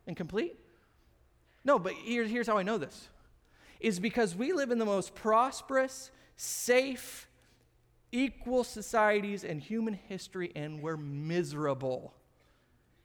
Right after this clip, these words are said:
And so clearly, by getting more wealth and more safety and more health, although those are good things, have not brought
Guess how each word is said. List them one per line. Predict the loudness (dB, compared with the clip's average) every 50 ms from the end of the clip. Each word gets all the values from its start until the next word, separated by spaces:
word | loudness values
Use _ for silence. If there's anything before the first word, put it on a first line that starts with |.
| _ _ _ _ _
And | -2 4
so | 4 4 4
clearly, | 4 2 2 4 4 4 6 6 6
by | 6 6 4 4
getting | 4 4 2 4 2 0 -2 -4 -2
more | 0 4 6 8 8 8 6 6
wealth | 6 6 6 6 6 4 0
and | -2 -2
more | 2 2 2 2
safety | 2 2 2 2 2 2 0 -2 -2
and | -2
more | 0 0 2
health, | 2 2 2 0
although | 0 0 0 0
those | 0 0 -2 -2
are | -4
good | -2 -2 -2 -2
things, | 0 -2 -4 -4
have | 0 2 2 2 4
not | 2 2 2 2 -2 -4 2
brought | 4 6 8 8 6 4 0 -10